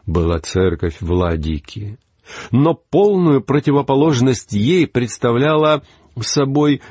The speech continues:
филадельфийская церковь. Мы читаем слова нашего Господа в третьей главе, в десятом стихе книги Откровения. «И как ты сохранил слово терпения моего, то и я сохраню тебя от годины искушения,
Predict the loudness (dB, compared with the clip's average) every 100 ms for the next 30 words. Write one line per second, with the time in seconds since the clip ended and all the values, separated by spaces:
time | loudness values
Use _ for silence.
0 | -16 -2 2 2 2 0 0 0 0 0
1 | -4 -4 -4 -4 -4 -4 -6 -12 -14 -20
2 | _ _ -2 0 0 0 2 2 2 2
3 | 0 0 -2 0 0 -2 -2 -2 -2 0
4 | 0 0 -4 -2 0 0 0 -2 -2 -2
5 | -4 -6 -6 -6 -2 -2 0 -2 0 0
6 | -2 -2 -2 0 -2 -4 -8 -14 _ _
7 | -20 _ _ -20 -20 -20 -20 -20 -20 -20
8 | -4 0 0 0 0 -2 -2 -2 0 0
9 | 2 2 2 -2 0 0 2 0 0 -4
10 | -2 -2 0 0 0 2 2 2 2 2
11 | 0 0 0 2 2 2 2 0 -2 -4
12 | -2 0 2 2 0 -2 -2 0 0 0
13 | -2 -2 0 0 0 -2 -6 -6 -2 2
14 | 2 2 0 0 -2 -4